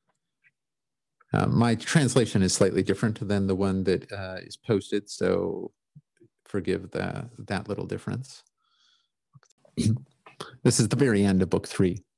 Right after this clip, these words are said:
What is this perverse passion for life that condemns us to such a feverish existence amongst doubt and danger? The fact is that a sure end of life is fixed for mortals.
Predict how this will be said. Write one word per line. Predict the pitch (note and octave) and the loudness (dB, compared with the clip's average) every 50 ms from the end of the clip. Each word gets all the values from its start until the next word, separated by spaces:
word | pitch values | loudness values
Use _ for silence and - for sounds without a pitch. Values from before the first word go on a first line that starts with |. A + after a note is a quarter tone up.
| _ _ - - _ _ _ _ _ _ _ _ _ _ _ _ _ _ _ _ _ - | _ _ -20 -20 _ _ _ _ _ _ _ _ _ _ _ _ _ _ _ _ _ 2
What | D3 C#3+ G3 A3+ | 2 4 4 4
is | B3 A#3+ A3+ - | 2 0 0 0
this | - F#3 - | -2 -2 -2
perverse | - - - - C3+ A2+ B2 B2+ C#3 C3 - | -4 -4 -2 -2 0 2 2 2 2 0 -2
passion | - - B2+ A#2+ A#2+ A#2 - - A#2 G#2 | -4 -2 0 0 0 0 -2 -2 -4 -2
for | - A2 F#2+ | -2 -4 -2
life | F#2 G#2 G#2+ G#2 G2 F#2+ - - | 0 2 2 2 0 -2 -4 -6
that | G2+ G2 | -8 -6
condemns | - - G2+ G2 F#2+ A#2 A2+ A#2+ B2+ B2 A#2 - | -4 -4 -4 -2 0 0 0 2 0 0 0 0
us | A#2+ G#2+ F#2+ - | 0 0 0 -4
to | - - G2 | -8 -12 -4
such | - B2 G#2+ - | -2 -2 -2 -2
a | A#2+ G#2+ - - | -4 -6 -4 -4
feverish | A2+ A2 A2+ A2 A#2 A2+ G#2 - - | -2 -2 -2 0 0 -2 -2 -2 -6
existence | A2 G2 G2 - - A2 A2 - - A2 G#2 G2+ - | -8 -8 -8 -4 -4 -4 -4 -4 -6 -6 -6 -6 -8
amongst | - F#2+ G2 G2 G2+ G2 - - _ | -10 -8 -8 -8 -8 -8 -12 -14 _
doubt | - - G2+ G#2 G2 F#2 - | -10 -8 -6 -6 -6 -8 -10
and | A2+ - - | -14 -16 -10
danger? | - E2 F#2 G2 F2+ - - - - _ _ _ _ _ _ _ _ _ _ _ _ _ _ _ _ _ - | -8 -6 -6 -6 -8 -10 -12 -16 -16 _ _ _ _ _ _ _ _ _ _ _ _ _ _ _ _ _ -4
The | C3+ | -4
fact | C3+ - - D#3+ E3+ G3+ G3 - - | -2 -2 0 2 2 2 2 0 2
is | A2 G#2 A#2+ C3 B2 | 2 2 2 2 0
that | C3 C3 C3 | 0 0 0
a | |
sure | B2+ - - - - - D#3 D#3+ E3 E3 D#3 - | 0 -2 -6 -6 -2 0 2 2 2 2 0 0
end | - A#2+ C#3 D#3 D3+ C#3+ | 0 0 2 2 2 0
of | B2+ B2+ | 0 0
life | A2+ A2 A2+ A2 - - | 0 0 0 0 -2 -4
is | A2+ - - | -6 -6 -4
fixed | - - C3 C3+ - - | -2 -4 -4 -4 -6 -8
for | - C3 A#2+ | -4 -4 -2
mortals. | A#2 A#2+ B2+ C3 B2 G#2+ G#2 G#2 - - | -2 0 0 0 -2 -2 -4 -8 -12 -18